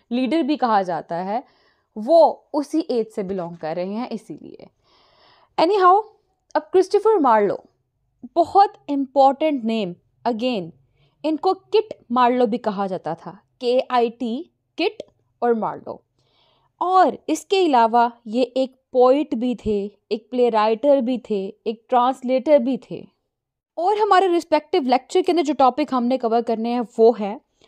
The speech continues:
नंबर वन, राइटर का इंट्रोडक्शन, नंबर टू, इंपॉर्टेंट वर्क्स, नंबर थ्री, style of writing and then themes।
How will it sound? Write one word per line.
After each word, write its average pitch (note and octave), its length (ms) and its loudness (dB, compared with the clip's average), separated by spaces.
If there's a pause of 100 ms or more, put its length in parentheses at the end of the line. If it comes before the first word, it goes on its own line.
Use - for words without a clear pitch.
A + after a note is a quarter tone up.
(180)
नंबर B3+ 320 0
वन, D4+ 320 4 (180)
राइटर G#3 440 2
का C4 160 2
इंट्रोडक्शन, A#3+ 680 -4 (520)
नंबर C#4 420 4
टू, E4+ 360 0 (100)
इंपॉर्टेंट G#3 600 0
वर्क्स, G3+ 520 -2
नंबर B3+ 340 2
थ्री, E4+ 260 0
style G#3+ 420 0
of G3+ 60 -6
writing F#3+ 480 -4 (160)
and C#4 180 -6
then C#4+ 280 -2
themes। G3+ 380 -10